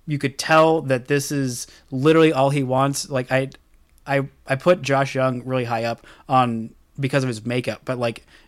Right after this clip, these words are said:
Jack Leiter has a really high makeup too, and both, and that both of them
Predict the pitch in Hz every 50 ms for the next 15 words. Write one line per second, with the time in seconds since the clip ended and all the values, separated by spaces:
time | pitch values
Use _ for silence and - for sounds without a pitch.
0 | _ - - 165 233 226 - 151 147 156 160 165 143 120 113 110 _ _ - 139
1 | 139 135 135 - - - 147 135 123 120 127 139 147 147 143 127 135 131 123 120
2 | 123 120 - 120 110 - - 135 123 120 113 113 120 117 - 139 147 170 170 -
3 | 151 147 151 143 135 131 - - 151 196 208 - 214 165 175 165 170 180